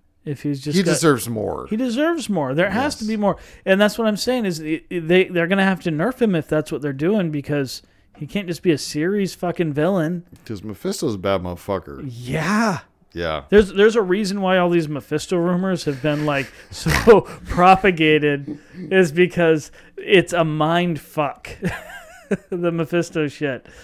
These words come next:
Speaker 1: So, ah, man.
Speaker 2: Yeah. What, dude, crazy, right?
Speaker 1: Oh.
Speaker 2: But perfect casting. That's
Speaker 1: Oh,
Speaker 2: perfect.
Speaker 1: it is.
Speaker 2: No.
Speaker 1: Holy shit.
Speaker 2: So,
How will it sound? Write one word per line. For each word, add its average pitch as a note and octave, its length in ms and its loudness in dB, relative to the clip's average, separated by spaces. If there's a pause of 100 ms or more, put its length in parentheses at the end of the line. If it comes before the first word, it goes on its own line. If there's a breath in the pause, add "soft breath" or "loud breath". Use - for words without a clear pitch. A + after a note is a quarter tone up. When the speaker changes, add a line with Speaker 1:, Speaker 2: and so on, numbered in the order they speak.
(260 loud breath)
Speaker 1:
So, C#3+ 400 -2
ah, F3+ 720 -2
man. E3+ 640 0 (240)
Speaker 2:
Yeah. E2 300 -2 (1080)
What, A#2+ 360 -2
dude, A#2 180 -2
crazy, C#3+ 460 6
right? F#2 360 2 (140)
Speaker 1:
Oh. D3+ 400 -2
Speaker 2:
But C#3+ 160 2
perfect D3+ 320 6
casting. C3+ 460 2 (260)
That's B2 140 -2
Speaker 1:
Oh, G3+ 260 6
Speaker 2:
perfect. - 180 2
Speaker 1:
it G3+ 60 8
is. F#3+ 400 6 (160)
Speaker 2:
No. G2 120 0
Speaker 1:
Holy F3+ 420 4
shit. E3+ 520 0
Speaker 2:
So, A#2 440 0